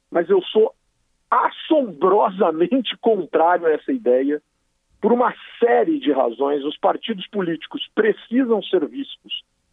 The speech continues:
ah, por sua capacidade de articular e organizar agendas, e por piores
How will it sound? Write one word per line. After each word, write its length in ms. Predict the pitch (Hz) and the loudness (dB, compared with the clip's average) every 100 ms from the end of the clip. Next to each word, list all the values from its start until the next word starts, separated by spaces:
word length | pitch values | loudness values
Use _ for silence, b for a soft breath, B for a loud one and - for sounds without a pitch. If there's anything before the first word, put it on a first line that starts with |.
| _ _ - | _ _ 0
ah, 160 | 147 147 | 0 2
por 200 | 202 175 | -4 -2
sua 180 | 208 | -2
capacidade 720 | 196 - 196 - 165 185 180 | -2 -2 -4 -2 0 0 -2
de 100 | 170 | 0
articular 540 | 196 - - 175 160 202 | 0 -2 -2 2 4 4
e 40 | |
organizar 500 | 185 170 160 139 147 | 2 0 -2 0 0
agendas, 580 | 143 127 131 135 147 151 _ _ _ _ _ 214 | 0 -2 -6 -4 -6 -8 _ _ _ _ _ -6
e 80 | |
por 240 | - 277 - _ | -2 -2 -2 _
piores 580 | 320 262 240 294 262 | 2 4 4 2 0